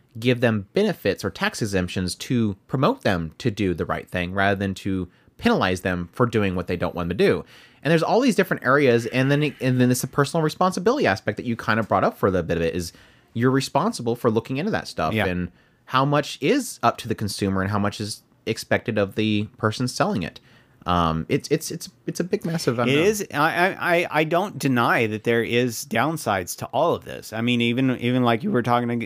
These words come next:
Speaker 2: a, a, a second ago, uh, uh, subsidizing something rather than, than, um, uh,
Speaker 1: Regulating, yeah.
Speaker 2: regulating. I, I, I am questionable about subsidizing just as quick as I'm, uh, questionable about, uh, uh,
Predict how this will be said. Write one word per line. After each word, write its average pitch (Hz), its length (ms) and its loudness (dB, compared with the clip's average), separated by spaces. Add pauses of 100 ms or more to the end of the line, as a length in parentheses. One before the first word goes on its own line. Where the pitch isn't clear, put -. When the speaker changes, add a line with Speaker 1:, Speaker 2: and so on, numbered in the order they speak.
Speaker 2:
a, 120 100 0
a, 117 180 -2
a 113 120 0
second 139 240 -2
ago, 90 300 -4
uh, 101 420 0 (160)
uh, 101 340 0
subsidizing 107 720 -2
something 104 440 -4
rather 104 300 2
than, 104 480 -4
than, 101 300 -2
um, 98 480 -4 (220)
uh, 95 240 0
Speaker 1:
Regulating, 92 440 0
yeah. - 160 -10
Speaker 2:
regulating. 110 540 -2 (380)
I, 127 360 0 (540)
I, 127 340 2 (160)
I 110 280 -2 (600)
am 123 280 0
questionable 135 720 0
about 139 260 0
subsidizing 127 680 0
just 92 240 -10
as 123 140 -2
quick 131 220 0
as 131 100 0
I'm, 135 240 2
uh, 120 480 2 (220)
questionable 131 560 2
about, 131 340 2
uh, 123 400 2 (260)
uh, 110 400 2